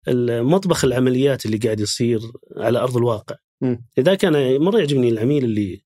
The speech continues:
Speaker 1: اللي من، from day one يعني من أول يوم هو ينزل، ينزل حتى في الميدان مع الناس اللي تجمع بيانات.
Speaker 2: مم.
Speaker 1: ويطلع تيم حتى في جميع المناطق المملكة يتابع الشغل.
Speaker 2: مم.
Speaker 1: واللي، واللي، آه، عنده ميزانية مثلًا يطلب، آه، آه، يعني تسجيل صوتي، آه، لإثبات المقابلات.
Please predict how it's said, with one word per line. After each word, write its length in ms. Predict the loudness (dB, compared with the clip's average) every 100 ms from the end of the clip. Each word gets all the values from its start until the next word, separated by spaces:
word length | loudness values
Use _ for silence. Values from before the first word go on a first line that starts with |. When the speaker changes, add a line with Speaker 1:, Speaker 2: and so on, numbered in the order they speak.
| _ _
Speaker 1:
اللي 200 | -2 0
من، 220 | 2 0 -2
from 240 | -2 0
day 200 | 2 2 2
one 160 | 2 0
يعني 180 | 0
من 120 | -2 0
أول 260 | 2 2
يوم 320 | 2 2 0 -4 -16 -20 -6 0
هو 120 | 2
ينزل، 480 | 4 2 0 -2 -6 0
ينزل 300 | 0 2 0
حتى 200 | 0 2
في 80 |
الميدان 400 | 2 2 2 0
مع 120 | 0 0
الناس 260 | 0 -2
اللي 80 | -6
تجمع 260 | -4 -4 -2
بيانات. 380 | 0 -2 -4 -10 _ _
Speaker 2:
مم. 140 | -6 -6 -8 -2
Speaker 1:
ويطلع 420 | 0 2 2 2
تيم 240 | 0 0
حتى 200 | 2 0
في 80 | 2
جميع 260 | 2 2 2
المناطق 440 | 2 0 -4 -4
المملكة 400 | -2 -2 -2 -4
يتابع 420 | -4 -2 -2 -2
الشغل. 380 | -6 -6 -6 -6 -10 _
Speaker 2:
مم. 200 | -6 -2
Speaker 1:
واللي، 220 | 0 0 0
واللي، 440 | 0 0 2 0
آه، 800 | 0 0 0 0 -2 -6 -8 -2
عنده 280 | 0 2 2
ميزانية 460 | 2 2 2 2 2
مثلًا 240 | 0 0
يطلب، 580 | 0 0 0 0 -2 -10 _ _ _ _
آه، 260 | 0 0 0
آه، 800 | 0 -2 -2 -4 -6 -10 -10 -6
يعني 280 | -2 0 0
تسجيل 440 | 0 0 0 0
صوتي، 760 | 2 2 0 -2 -6 -6 -8 -6
آه، 100 | -2
لإثبات 640 | 0 -2 -2 0 0 0
المقابلات. 760 | -4 -4 -2 -2 0 0 -2 -6